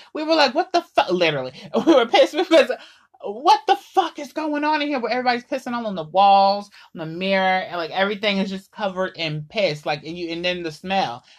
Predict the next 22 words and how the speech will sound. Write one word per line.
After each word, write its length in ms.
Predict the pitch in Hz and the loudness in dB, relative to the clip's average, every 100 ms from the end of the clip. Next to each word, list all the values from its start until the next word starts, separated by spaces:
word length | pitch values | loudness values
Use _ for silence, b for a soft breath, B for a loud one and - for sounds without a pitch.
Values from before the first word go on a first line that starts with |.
| b | b
Oh 140 | 185 | -4
my 120 | 190 175 | -2 0
God, 220 | 160 156 | 0 0
the 60 | |
smell. 420 | 156 180 135 131 _ _ _ _ _ _ _ _ _ _ _ _ - - B B B | -8 -12 -12 -14 _ _ _ _ _ _ _ _ _ _ _ _ -14 -14 B B B
So, 760 | _ - - 320 320 214 151 151 _ _ _ _ _ _ _ _ | _ -16 2 6 8 6 4 -4 _ _ _ _ _ _ _ _
for 180 | - 262 | 4 4
months 380 | 240 320 349 - | 6 0 -2 -4
this 200 | 226 226 | -6 -4
went 160 | 196 | -4
on, 180 | 165 165 | -2 -2
months, 240 | 233 311 277 | -2 -2 -4
months, 220 | 277 269 | -6 -4
months, 240 | 214 208 | -8 -6
months, 240 | 196 190 190 | -6 -8 -8
and 100 | 160 | -8
months. 240 | 160 147 | -10 -8
This 180 | 233 247 | -12 -8
happened 300 | 233 196 190 | -8 -6 -6
for 120 | 180 | -4
a 100 | 156 | -4
while 460 | 147 165 139 151 | 2 4 4 0